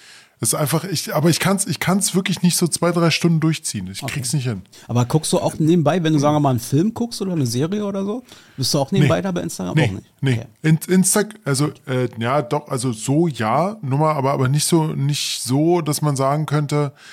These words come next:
Speaker 1: äh, ich, äh, ich häng den ganzen Film dann da dran, weil das mir dann irgendwann auch zu blöde ist.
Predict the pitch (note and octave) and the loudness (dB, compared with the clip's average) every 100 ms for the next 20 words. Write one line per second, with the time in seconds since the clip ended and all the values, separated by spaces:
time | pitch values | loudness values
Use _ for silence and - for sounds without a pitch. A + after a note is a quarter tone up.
0 | - - C3+ C3 C3+ D#3 - D3+ - C#3 | -20 -8 0 0 0 -4 -2 -2 0 2
1 | C3 - D3+ D#3 C#3 C#3+ - C3 - E3+ | 2 2 2 2 2 0 -2 -4 0 0
2 | D3+ G2 F#2+ F#2 F2 F2+ F#2+ G#2+ A2 C3+ | 0 -2 -4 -6 -6 -6 -4 -4 -4 -2
3 | B2+ C3 B2+ C3 C#3+ C#3 C3 - B2+ A2 | -2 -2 -2 -4 -4 -4 -4 -6 -8 -4
4 | C3 A2 F2+ E2+ | -4 -4 -8 -10